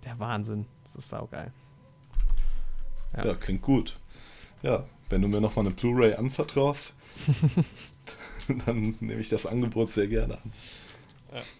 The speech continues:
Speaker 1: dazu muss man wissen, es gab, es gab einen Blu-ray, Blu-ray-Vorfall, aber
Speaker 2: <laughs> Ja.
Speaker 1: da gehen wir jetzt lieber <laughs> nicht, besser nicht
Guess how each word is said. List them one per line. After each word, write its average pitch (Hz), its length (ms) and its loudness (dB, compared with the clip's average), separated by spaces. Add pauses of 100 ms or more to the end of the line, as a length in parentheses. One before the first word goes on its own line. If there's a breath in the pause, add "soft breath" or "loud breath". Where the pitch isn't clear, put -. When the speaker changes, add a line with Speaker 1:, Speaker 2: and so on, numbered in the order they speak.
(100)
Speaker 1:
dazu 135 240 -6
muss 151 160 -4
man 143 140 4
wissen, 147 180 2
es 135 80 0
gab, 143 240 6
es 135 180 0
gab 170 200 10
einen 175 180 8
Blu-ray, 156 460 12 (240)
Blu-ray-Vorfall, 117 800 4
aber 117 400 0
Speaker 2:
<laughs> - 40 -20 (440 loud breath)
Ja. 95 120 -4 (120)
Speaker 1:
da 127 140 -6
gehen 123 160 2
wir 131 80 4
jetzt 120 180 2
lieber 147 300 10
<laughs> - 20 4
nicht, - 220 10
besser - 300 4 (300)
nicht 165 340 0